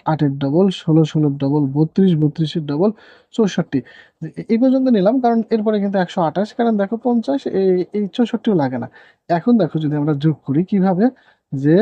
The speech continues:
বত্রিশ আর ষোলোতে আটচল্লিশ হয়, দেখো স-, আটচল্লিশ, আটচল্লিশ আর দুইয়ে হলো আমার পঞ্চাশ। এখন নিয়মটা কি? যেই সংখ্যা নিব তার নিচে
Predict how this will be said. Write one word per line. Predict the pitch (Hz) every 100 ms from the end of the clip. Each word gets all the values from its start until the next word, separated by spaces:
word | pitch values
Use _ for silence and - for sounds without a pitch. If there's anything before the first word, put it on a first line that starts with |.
| 240 147 131
বত্রিশ | 180 - _ 247 247 240 - -
আর | 175 175 175
ষোলোতে | - 214 196 175 208 277 - _ _ -
আটচল্লিশ | 165 135 - 151 143 -
হয়, | 131 127
দেখো | 135 - 202
স-, | - -
আটচল্লিশ, | 160 - - 127 123 _ _ _
আটচল্লিশ | - 175 - 208 208 226 - -
আর | 160 165
দুইয়ে | 147 156 160
হলো | 151 156 180
আমার | 170 208 226
পঞ্চাশ। | 233 185 123 117 - _ _ _ -
এখন | 151 - 190
নিয়মটা | 180 202 190 196
কি? | 190 254 - - _
যেই | 151 160 220
সংখ্যা | 220 240 233 240
নিব | 190 147 170 185
তার | 170 156
নিচে | 156 147 -